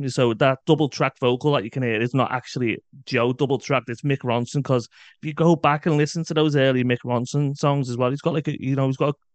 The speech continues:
a, a cool voice, quite unique, um, as well. So yeah, definitely check out this song. This is, so we've got,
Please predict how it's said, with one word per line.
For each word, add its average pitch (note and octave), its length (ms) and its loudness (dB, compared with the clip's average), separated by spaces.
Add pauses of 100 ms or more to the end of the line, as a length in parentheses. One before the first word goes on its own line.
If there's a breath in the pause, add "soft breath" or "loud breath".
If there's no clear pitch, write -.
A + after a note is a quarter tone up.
a, D3 60 -4
a - 20 -10
cool C#3 340 4
voice, C3 300 2
quite C#3 220 2
unique, C3 480 0 (400 soft breath)
um, B2 280 0
as A#2+ 160 0
well. A#2 280 2 (180 soft breath)
So A#2 200 2
yeah, B2 120 4 (400 soft breath)
definitely E3+ 400 2
check C#3+ 260 0
out C3+ 220 -2
this B2+ 180 -2
song. C#3 400 0
This E3 220 2
is, D3+ 240 0
so - 180 4
we've D3 220 6
got, D3 260 0